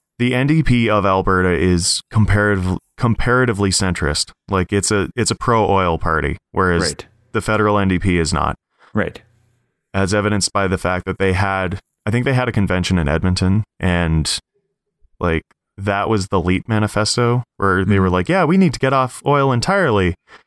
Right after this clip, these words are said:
Speaker 1: And then they're like, "And now coming to the stage, the one N D P government in Canada, Rachel Notley." And she steps up, she's like, "Yeah, so oil's cool. I like it a lot.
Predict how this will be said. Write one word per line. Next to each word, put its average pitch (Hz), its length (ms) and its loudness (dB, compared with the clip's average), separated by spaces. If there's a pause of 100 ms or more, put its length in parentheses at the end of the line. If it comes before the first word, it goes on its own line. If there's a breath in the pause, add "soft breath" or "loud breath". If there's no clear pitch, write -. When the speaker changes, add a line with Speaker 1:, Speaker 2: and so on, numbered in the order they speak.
(260)
Speaker 1:
And 113 160 0
then 113 120 0
they're 107 120 2
like, 98 300 0 (180 soft breath)
"And 135 180 -2
now 208 200 2
coming 135 300 0
to 120 100 0
the 113 120 0
stage, 156 560 0 (280)
the 156 160 2
one 202 500 4
N 226 320 0
D 226 220 2
P 214 240 4
government 208 600 2
in 220 280 4
Canada, 175 680 2
Rachel 196 460 0
Notley." 165 720 2
And 113 140 0
she 113 200 -2
steps 101 380 -2
up, 110 160 -2
she's - 60 -8
like, 117 160 0 (400 loud breath)
"Yeah, 139 140 0
so - 200 0
oil's 127 300 2
cool. 120 400 0 (600)
I 110 40 -4
like 110 120 0
it 117 60 0
a 113 40 2
lot. 117 320 2